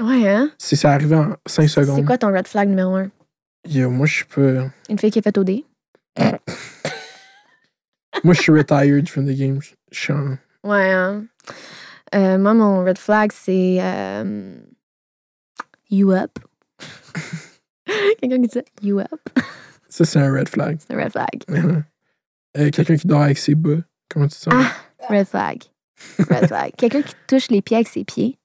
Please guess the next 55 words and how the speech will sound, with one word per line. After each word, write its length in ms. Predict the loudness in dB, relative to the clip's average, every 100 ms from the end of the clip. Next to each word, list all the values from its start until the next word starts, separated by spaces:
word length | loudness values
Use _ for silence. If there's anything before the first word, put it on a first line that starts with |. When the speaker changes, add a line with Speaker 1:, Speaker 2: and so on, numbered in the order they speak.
| _
Speaker 1:
red 120 | -12
flag. 180 | -12 -20 -20 _
Speaker 2:
Oh, 100 | 0
wow. 300 | 0 0 -2 -6 _
Speaker 1:
Ah, 400 | 6 6 4 0 -10 _ _ _ -20 -20 -6
pas 80 |
capable. 320 | -2 -2 -2 -8 _ _ _ _ _ -20 -6
Speaker 2:
Mais 100 | 0
c'est 140 | 2 4
juste 220 | 4 4
rendu 320 | 4 4 4
cave. 240 | 2 2 4
Ben, 120 | 0
cette 200 | 2 0
trend 220 | 2 2
s'est 100 | 2
transformée 440 | -2 0 2 2 4
au 120 | 4
début 280 | 2 4 4
en 180 | 4 2
comme, 180 | 0 2
ah, 100 | 4
des 120 | 6
red 200 | 6 4
flags. 260 | 4 2 2
Faut, 180 | 2 2 2 -6 0
parce 160 | 0 4
que 80 |
là, 100 | 4
tu 320 | 4 4 4 6
normalises 480 | 6 4 4 4
le 60 | 4
mot 200 | 6 6
red 200 | 6 2
flag. 340 | 2 4 4
Genre, 260 | 2 2 2
comme, 220 | 2 2 0 -10 0
là, 100 | 2
c'est 180 | 4 4
juste 220 | 4 2
rendu 300 | 4 2 6
n'importe 400 | 4 4 4 4
quelle 300 | 4 6 4 0
caractéristique 680 | 0 2 2 2 2 2 2
d'une 180 | 2 2
personne. 340 | 0 4 4
C'est 140 | 4 6
un 100 | 6
red 80 | 6
Speaker 1:
Ouais. 40 | 4
Speaker 2:
flag 260 | 4 2 2
pour 160 | 4
une 60 | 4
autre 160 | 6
personne. 340 | 4 2 2